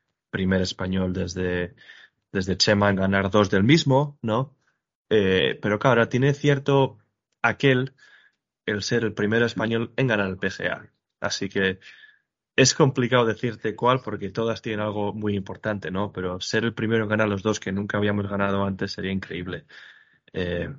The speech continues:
y sí, la verdad que, a ver, yo creo que Rafa Nadal los tiene mal acostumbrados ganando veintidós grandes. Es que esto no, no pasa en golf,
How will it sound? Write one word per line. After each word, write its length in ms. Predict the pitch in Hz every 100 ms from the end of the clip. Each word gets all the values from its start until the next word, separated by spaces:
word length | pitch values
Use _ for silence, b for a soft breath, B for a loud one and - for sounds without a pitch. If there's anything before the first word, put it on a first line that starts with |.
| _ -
y 80 | 95
sí, 200 | - 98
la 100 | 85
verdad 180 | 85 87
que, 300 | 92 87 87
a 80 |
ver, 280 | 90 90 - _ b b b b b _ -
yo 120 | 95
creo 200 | 101 104
que 120 | 107
Rafa 280 | 107 104 110
Nadal 240 | 101 107
los 120 | 95
tiene 200 | - 98
mal 180 | 95 98
acostumbrados 600 | 92 98 - 101 104 101
ganando 300 | 95 95 98
veintidós 420 | 98 92 95 92 87
grandes. 440 | 95 95 85 -
Es 180 | 98 92
que 100 | 98
esto 200 | 95 104
no, 200 | 104 101
no 220 | 113 110 104
pasa 300 | 104 - 98
en 80 |
golf, 320 | 95 92 -